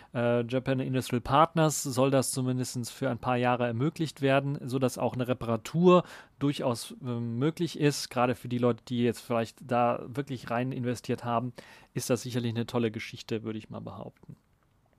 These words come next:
Japan Industrial Partners hat vor Jahren, äh, Sony Vaios, äh,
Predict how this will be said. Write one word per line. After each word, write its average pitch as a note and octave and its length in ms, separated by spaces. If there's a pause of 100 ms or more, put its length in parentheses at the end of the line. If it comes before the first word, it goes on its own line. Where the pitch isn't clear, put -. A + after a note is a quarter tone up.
(1120)
Japan F3 280
Industrial F3+ 400
Partners G3+ 600
hat E3+ 140
vor - 160
Jahren, D3+ 380
äh, C#3+ 180
Sony C#3+ 320
Vaios, F3+ 640
äh, E3 400